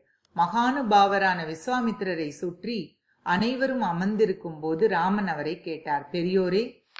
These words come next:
கங்கை திரிபதகா என்று கூறப்படுகிறாள். மூன்று உலகங்களிலும் விளங்கும் அந்த பேராறு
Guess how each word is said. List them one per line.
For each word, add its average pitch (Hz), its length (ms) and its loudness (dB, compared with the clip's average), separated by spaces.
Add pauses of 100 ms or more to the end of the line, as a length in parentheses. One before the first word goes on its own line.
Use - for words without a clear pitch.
(240)
கங்கை 220 720 2 (260)
திரிபதகா 226 840 2
என்று 170 280 -6
கூறப்படுகிறாள். 156 840 -4 (380)
மூன்று 302 500 -2
உலகங்களிலும் 202 800 2
விளங்கும் 170 460 -4
அந்த 147 300 -6
பேராறு 190 840 -2